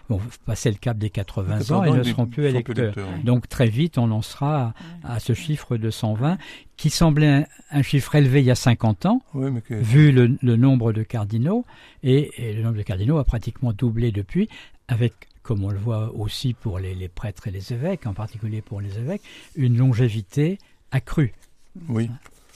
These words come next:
Speaker 1: Ce
Speaker 2: Et
Speaker 1: qui,
Speaker 2: puis
Speaker 1: ce qui explique qu'on, on passe, on a cent vingt électeurs, mais il y a deux cent vingt cardinaux.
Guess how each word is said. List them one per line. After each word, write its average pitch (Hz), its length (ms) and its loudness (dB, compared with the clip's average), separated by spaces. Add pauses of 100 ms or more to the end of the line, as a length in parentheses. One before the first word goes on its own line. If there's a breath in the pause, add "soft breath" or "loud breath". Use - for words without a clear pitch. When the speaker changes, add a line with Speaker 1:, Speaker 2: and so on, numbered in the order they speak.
(300 soft breath)
Speaker 1:
Ce - 100 -6
Speaker 2:
Et - 20 -8
Speaker 1:
qui, 123 60 2
Speaker 2:
puis 139 200 2
Speaker 1:
ce - 40 -12
qui - 100 0
explique 175 380 0
qu'on, 113 160 -2 (180)
on 113 80 -2
passe, 147 380 -4 (300 loud breath)
on 127 60 2
a 117 60 2
cent 139 160 0
vingt 135 180 2
électeurs, 135 540 -2
mais 131 180 0
il 143 40 -2
y 139 40 0
a 123 60 -2
deux 110 120 -4
cent 107 160 -6
vingt 104 120 -4
cardinaux. 92 460 -8